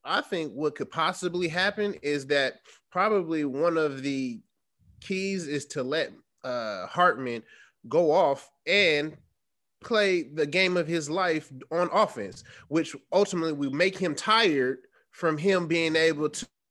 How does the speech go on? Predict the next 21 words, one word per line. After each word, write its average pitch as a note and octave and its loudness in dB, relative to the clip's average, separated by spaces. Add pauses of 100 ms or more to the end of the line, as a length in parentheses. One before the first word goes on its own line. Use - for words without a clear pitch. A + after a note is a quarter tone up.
(260)
to D#3+ 0 (140)
perform D#3 0 (100)
on C#3+ -4
special - -2
teams. C3+ -6 (120)
Like, D3 2
we'll C#4 2
let B3+ 2
you C3+ -4
run, C#3 0 (300)
but E3 -6
we're G#3+ 4
not A3+ 6
gonna G3+ 2
let F#3+ 0
you E3+ -4
run E3+ 4
too B3 -2
much. C3+ 0 (380)
Uh, A#2 0 (840)
uh, A#2 -4